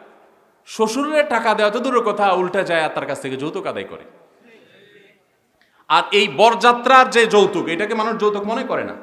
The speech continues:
এটাকে আমি যৌতুক এই জন্য বলছি যে আমাদের সমাজে সাধারণত বিয়ের অনুষ্ঠানকে কেন্দ্র করে কি হয় আপনারা বলেন? দর কষাকষি হয় না? দর কষাকষি হয়।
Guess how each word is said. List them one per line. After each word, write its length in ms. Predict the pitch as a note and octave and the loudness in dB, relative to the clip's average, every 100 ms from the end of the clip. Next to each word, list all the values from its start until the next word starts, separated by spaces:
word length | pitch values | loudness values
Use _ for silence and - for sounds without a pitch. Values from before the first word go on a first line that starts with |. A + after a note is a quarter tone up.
| - - _ | -20 -20 _
এটাকে 220 | D#3 F#3 G3+ | -8 -4 -4
আমি 120 | G#3+ | -2
যৌতুক 280 | F#3 F#3+ F#3+ | -2 -4 -6
এই 100 | D3+ | -6
জন্য 220 | G3+ B2 | -6 -4
বলছি 360 | C#3 A#2 - | -6 -6 -10
যে 260 | A#2 G#2 F2 _ _ _ _ _ _ _ _ _ _ _ _ _ _ _ - | -12 -12 -14 _ _ _ _ _ _ _ _ _ _ _ _ _ _ _ 2
আমাদের 320 | B3 D#4 D#4+ | 4 4 2
সমাজে 580 | - A3 A#3+ E3+ A2+ A2 - - - - _ _ _ _ _ _ - | 0 2 2 0 -6 -8 -14 -20 -20 -20 _ _ _ _ _ _ -6
সাধারণত 540 | G3 G3+ A#3+ A#3+ A#3 | 2 4 4 2 -2
বিয়ের 360 | E3+ E3 G#3 G#3+ | -6 -2 -2 -2
অনুষ্ঠানকে 480 | F#3+ - G3 G3 | -6 -8 -8 -8
কেন্দ্র 320 | G3 F3 E3+ D#3+ | -8 -8 -8 -8
করে 160 | D#3+ | -10
কি 160 | D#3 C#3 | -10 -10
হয় 200 | G#2+ F2+ | -8 -8
আপনারা 240 | - F#2 | -12 -14
বলেন? 220 | E2+ E2 - _ _ _ _ _ _ _ _ _ | -14 -18 -20 _ _ _ _ _ _ _ _ _
দর 160 | - - | -2 0
কষাকষি 420 | F#3 F3+ G#3 G#3 A3 | 0 -2 -4 -4 0
হয় 180 | G#3+ | 0
না? 140 | A3 C4+ - - - - - _ _ _ _ _ _ _ _ A#2+ | -2 -8 -14 -20 -20 -20 -20 _ _ _ _ _ _ _ _ 0
দর 180 | G3+ G3+ | 0 2
কষাকষি 480 | G#3+ A3 A3+ F#3+ C3+ | -2 -2 -4 -6 -8
হয়। 180 | F#2 | -10